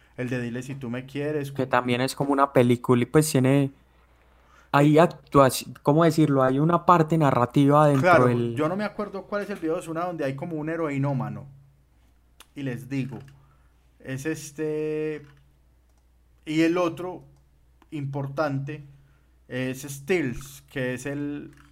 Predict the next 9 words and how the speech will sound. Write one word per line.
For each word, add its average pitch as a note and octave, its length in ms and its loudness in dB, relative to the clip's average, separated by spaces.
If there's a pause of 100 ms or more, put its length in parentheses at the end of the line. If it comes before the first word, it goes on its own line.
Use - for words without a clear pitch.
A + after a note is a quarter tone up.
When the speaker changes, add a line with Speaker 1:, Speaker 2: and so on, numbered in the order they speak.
(1300)
Speaker 1:
el B2+ 680 -10 (640)
director C3+ 560 -4
de C#3+ 100 -4
los C#3 160 -6
videos C3 200 -6
de C#3 80 -4
Bad C3 140 -2
Bunny, C3 340 -4 (800)
que F3 400 -4